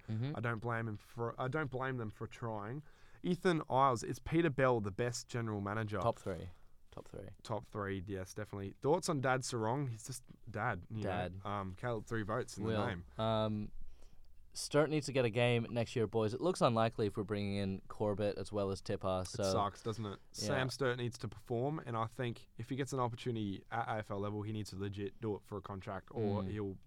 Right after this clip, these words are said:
Speaker 2: have to try and get one over East.
Speaker 1: Yeah.
Speaker 2: Um, he'll get delisted by then, or, you know, no contract offered.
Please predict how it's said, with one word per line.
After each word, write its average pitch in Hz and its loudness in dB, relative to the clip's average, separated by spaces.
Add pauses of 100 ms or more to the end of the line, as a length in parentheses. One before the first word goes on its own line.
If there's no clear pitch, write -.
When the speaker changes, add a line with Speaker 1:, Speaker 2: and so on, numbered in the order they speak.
(140)
Speaker 2:
have 107 -6
to 101 -8
try 107 -6
and 92 -8
get 101 -8
one 95 -8
over 92 -6
East. 92 -8 (220)
Speaker 1:
Yeah. 98 -2 (180)
Speaker 2:
Um, 104 -2
he'll 104 -2
get 92 -6
delisted 104 -6
by 95 -4
then, 95 -6
or, 92 -6 (160)
you 110 -6
know, 92 -6 (160)
no 107 -4
contract 110 -6
offered. 123 2